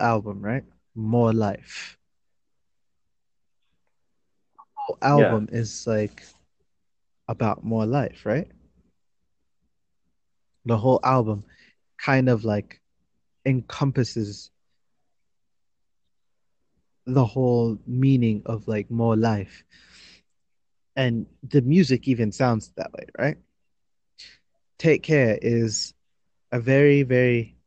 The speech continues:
Speaker 1: clubby, a very, very classic Drake, if you will, right? And
Speaker 2: Mm.
Speaker 1: throughout the whole album, you can hear that.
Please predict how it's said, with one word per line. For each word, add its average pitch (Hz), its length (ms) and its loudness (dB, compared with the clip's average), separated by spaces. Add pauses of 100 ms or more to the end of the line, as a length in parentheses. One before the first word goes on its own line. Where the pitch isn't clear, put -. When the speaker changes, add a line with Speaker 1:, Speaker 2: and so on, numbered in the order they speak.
(140)
Speaker 1:
clubby, 117 540 0
a 110 100 0
very, 117 340 0
very 107 560 -4 (2750)
classic 135 460 0
Drake, 113 300 0
if - 160 -8
you 107 120 -6
will, 98 180 -8 (240)
right? 120 240 -2 (1600)
And 127 180 0
Speaker 2:
Mm. - 20 -20
Speaker 1:
throughout 131 560 -4
the 120 240 0
whole 143 340 0 (120)
album, 120 500 0 (380)
you 110 120 -8
can 104 220 -4
hear 160 320 2
that. 101 240 -4